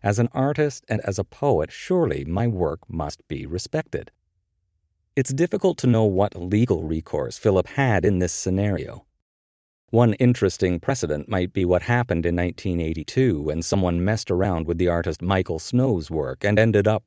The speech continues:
with a lawsuit. The developers and architect of the Toronto Eaton Centre had years prior commissioned Snow to make a permanent artwork they could hang in the skylit atrium.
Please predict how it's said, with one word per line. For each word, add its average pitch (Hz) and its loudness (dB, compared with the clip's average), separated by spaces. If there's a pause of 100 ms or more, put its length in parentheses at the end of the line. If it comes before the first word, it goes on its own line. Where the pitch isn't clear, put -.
with 104 0
a 117 4
lawsuit. 127 -2 (640)
The 117 4
developers 113 2
and 90 0
architect 110 -2
of 85 -8
the 98 2
Toronto 117 2
Eaton 101 -2
Centre 76 -4
had 98 -2
years 127 2
prior 78 -2
commissioned 131 0
Snow 76 -4
to 120 0
make 107 0
a 113 -2
permanent 98 -2 (100)
artwork 78 -4
they 95 -4
could 101 -2
hang 85 -4
in 98 -4
the 101 -4
skylit 90 -4 (100)
atrium. 120 -4